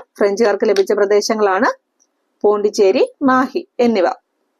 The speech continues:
ഇന്ത്യയിലെ ഫ്രഞ്ചുകാരുടെ ആസ്ഥാനം ഏതായിരുന്നു? പോണ്ടിച്ചേരി. ഇന്ത്യയിലെ ഫ്രഞ്ചുകാരുടെ ആസ്ഥാനമായിരുന്നു പോണ്ടിച്ചേരി. ഫ്രഞ്ച് ഈസ്റ്റ് ഇന്ത്യ കമ്പനി സ്ഥാപിതമായത് എന്നാ? ഫ്രഞ്ച്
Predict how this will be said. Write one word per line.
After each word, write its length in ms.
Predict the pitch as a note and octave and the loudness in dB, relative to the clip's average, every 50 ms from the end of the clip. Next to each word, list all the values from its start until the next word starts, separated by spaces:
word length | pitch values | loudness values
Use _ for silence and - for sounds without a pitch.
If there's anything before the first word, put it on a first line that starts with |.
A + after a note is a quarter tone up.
| _ _ _ _ _ _ _ _ _ _ _ _ _ _ _ _ _ _ _ _ _ - | _ _ _ _ _ _ _ _ _ _ _ _ _ _ _ _ _ _ _ _ _ -2
ഇന്ത്യയിലെ 360 | C#4 C4+ C#4 D4+ D#4 D#4 E4 | 2 2 2 4 2 2 0
ഫ്രഞ്ചുകാരുടെ 520 | D#4+ E4+ C#4 B3+ B3+ C4+ C4+ C4+ B3+ C4+ | 0 2 2 2 2 2 2 2 2 0
ആസ്ഥാനം 560 | A#3+ A3 A3 A3+ - - - D#4 D4+ D4 D4 C#4+ | 0 0 -2 -4 -4 -4 -2 0 2 2 4 4
ഏതായിരുന്നു? 460 | C4 B3+ B3 D3 - - A3+ A#3 A#3 A#3+ - _ _ _ _ _ _ _ _ _ _ _ _ _ _ _ _ _ _ _ _ _ - | 4 2 2 0 0 -2 -2 -2 -2 -2 -4 _ _ _ _ _ _ _ _ _ _ _ _ _ _ _ _ _ _ _ _ _ -2
പോണ്ടിച്ചേരി. 520 | C#4 C4 B3 A#3+ A#3+ - A3+ F#3+ F#3 F3+ - _ _ _ _ _ _ - | 0 0 0 0 0 0 0 0 0 0 -4 _ _ _ _ _ _ -4
ഇന്ത്യയിലെ 400 | A3+ G#3+ - G#3 G3+ G#3 A#3+ B3+ | -2 0 2 2 2 2 2 0
ഫ്രഞ്ചുകാരുടെ 460 | C4 B3+ A3 A3+ A3+ G#3+ A3 A3 B3 | 0 0 0 0 0 0 2 2 0
ആസ്ഥാനമായിരുന്നു 800 | A#3 A3 G#3+ - B3 A#3 A#3+ C4 B3+ A#3 A3 G#3 G#3 A#3 C#4 C#5 D5+ _ _ _ _ _ - | 0 -2 -2 -4 -2 0 2 2 2 2 2 2 2 2 0 0 -2 _ _ _ _ _ -2
പോണ്ടിച്ചേരി. 560 | D#4 D4 C4+ B3+ B3+ B3+ - F3+ E3+ F3+ F#3+ - _ _ _ _ _ _ _ _ _ _ _ _ _ _ _ _ _ _ _ _ _ _ _ _ _ _ - | 0 2 2 2 0 0 0 0 0 -2 -4 -12 _ _ _ _ _ _ _ _ _ _ _ _ _ _ _ _ _ _ _ _ _ _ _ _ _ _ -4
ഫ്രഞ്ച് 320 | - C#4+ D4+ E4 F4 D#4+ D#4 | -2 0 0 0 0 0 2
ഈസ്റ്റ് 300 | D4 C4+ B3+ - - D4 | 2 0 0 0 0 2
ഇന്ത്യ 160 | D4 E4 E4 | 2 2 2
കമ്പനി 340 | E4 E4 D4 C#4 D4 C#4+ C#4+ | 2 2 2 2 2 2 0
സ്ഥാപിതമായത് 600 | C#4 - D4 C4+ B3+ C4 B3+ B3+ B3+ B3+ B3 B3 | 0 0 -2 0 2 2 2 4 2 2 2 2
എന്നാ? 260 | A#3 A3+ A3+ A3 G#3+ G#3+ - _ _ _ _ _ _ _ _ _ _ _ _ _ _ _ _ _ _ - | 0 -2 -2 -6 -6 -8 -10 _ _ _ _ _ _ _ _ _ _ _ _ _ _ _ _ _ _ -20
ഫ്രഞ്ച് 580 | - - B3+ B3 B3 B3 B3 B3 B3 D4+ F4+ | -8 -4 0 0 2 4 4 4 4 2 0